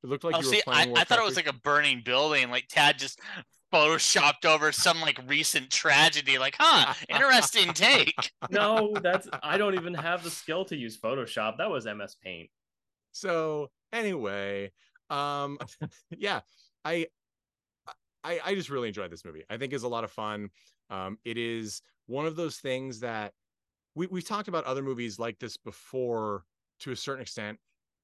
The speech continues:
Speaker 1: it's sort of like if a bunch of kids made a movie for class and they ended up having so much fun with it that they kept building on it.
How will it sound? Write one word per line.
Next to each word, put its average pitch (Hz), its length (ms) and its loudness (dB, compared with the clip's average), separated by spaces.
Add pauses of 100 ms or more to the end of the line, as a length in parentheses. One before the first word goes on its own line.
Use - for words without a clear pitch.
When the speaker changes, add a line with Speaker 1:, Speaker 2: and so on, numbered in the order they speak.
Speaker 1:
it's 160 160 -6
sort 190 240 -4
of 185 140 -4
like 190 320 -8
if 165 480 -8
a 143 80 -10
bunch 135 380 -6
of 139 200 -10
kids 131 680 -6 (840)
made 131 360 -2
a 120 60 0
movie 120 640 -4
for 110 260 -10
class 113 760 -8 (200)
and 120 360 -4
they 123 180 -2
ended 127 160 -4
up 127 120 -4
having 123 300 -6
so - 140 -10
much 117 200 -6
fun 117 180 -4
with 123 160 -6
it 147 180 -6
that 110 120 -12
they 110 120 -4
kept 127 240 -10
building 107 300 -6
on 135 160 -6
it. 175 160 -8